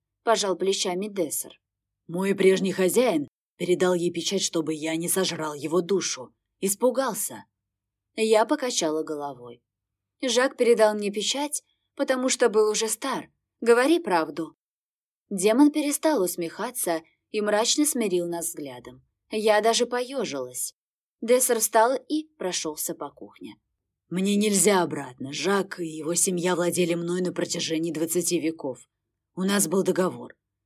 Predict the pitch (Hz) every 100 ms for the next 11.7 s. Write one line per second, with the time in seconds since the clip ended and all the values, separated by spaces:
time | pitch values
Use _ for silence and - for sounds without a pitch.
0 | _ - 160 196 196 190 196 196 185 -
1 | 185 185 180 185 196 220 - _ _ 175
2 | 180 175 170 170 180 190 185 175 165 196
3 | 156 147 147 - _ _ _ _ - 208
4 | 202 214 202 208 214 208 262 233 - 131
5 | - _ _ _ - 196 196 165 151 -
6 | 190 - 160 - _ _ _ - 185 196
7 | 269 262 247 254 247 240 240 240 240 233
8 | 226 233 240 262 233 139 135 127 _ _
9 | _ - 202 202 180 190 - 220 233 247
10 | 233 185 156 147 - 160 156 160 180 175
11 | 180 208 226 269 254 135